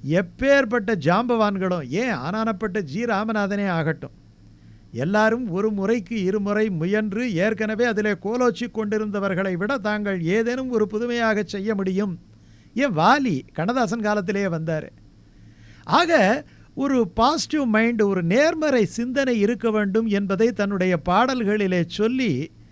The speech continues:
நம்மையும் வழி நடத்தியவர். அப்படித்தான் ஒரு பாட்டு பலே பாண்டியாவுல விஸ்வநாதன் ராமூர்த்தி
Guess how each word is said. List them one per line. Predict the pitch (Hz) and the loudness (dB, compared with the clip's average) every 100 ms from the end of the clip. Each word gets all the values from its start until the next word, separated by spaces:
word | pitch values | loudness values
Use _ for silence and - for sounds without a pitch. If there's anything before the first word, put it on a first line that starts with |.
| - - - - | -20 -20 -20 -16
நம்மையும் | - 143 220 294 285 269 220 | -6 -2 -2 0 -2 0 0
வழி | 175 220 | 0 0
நடத்தியவர். | 202 165 160 147 151 | -2 -2 -4 -4 -2
அப்படித்தான் | 156 254 247 226 269 | -4 -2 -2 -2 0
ஒரு | 240 | 0
பாட்டு | 180 202 196 202 | 2 0 0 0
பலே | 165 214 | 2 0
பாண்டியாவுல | 180 185 170 170 160 180 180 | 0 0 2 2 2 2 2
விஸ்வநாதன் | 139 - 262 254 202 170 | 0 -6 -4 -2 -2 -2
ராமூர்த்தி | 143 190 214 175 180 139 | 0 0 -2 -4 -4 -6